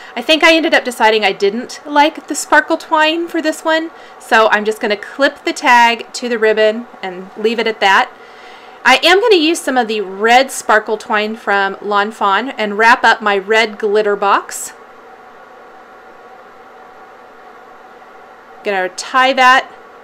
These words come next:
wrap it into a little bow, and wanna make sure I get it so that it's nice and secure, so I'm gonna go underneath there before I tie it in the bow. That looks much better. Again,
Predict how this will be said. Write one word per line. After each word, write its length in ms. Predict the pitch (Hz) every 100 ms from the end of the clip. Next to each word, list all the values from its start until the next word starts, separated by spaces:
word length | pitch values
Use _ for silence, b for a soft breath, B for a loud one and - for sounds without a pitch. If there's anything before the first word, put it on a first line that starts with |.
| - - - -
wrap 260 | 220 233 240
it 100 | 220
into 480 | 233 - 240 220
a 40 | 202
little 220 | 226 226
bow, 360 | 214 202 208 208
and 160 | 196 - - - - - - - - - - - - 196
wanna 200 | 240 240
make 160 | 226
sure 180 | - 240
I 60 | 208
get 220 | 214 220
it 160 | 214 -
so 200 | 214 196
that 120 | 190
it's 160 | -
nice 320 | 208 214 220 220
and 100 | 202
secure, 460 | 208 202 214 196
so 160 | 202 208
I'm 60 | 185
gonna 140 | 170
go 220 | 170 190 -
underneath 540 | 220 208 196 202 202
there 260 | 202 202 202
before 300 | 202 - 185
I 80 |
tie 220 | 180 196 185
it 140 | -
in 60 | 185
the 60 |
bow. 320 | 180 180 214 - 190
That 220 | 196 -
looks 240 | 180 -
much 420 | 208 208 202 -
better. 320 | 185 180 226 - - - - - - - - B B B B B B B - - - - -
Again, 500 | 214 302 302 311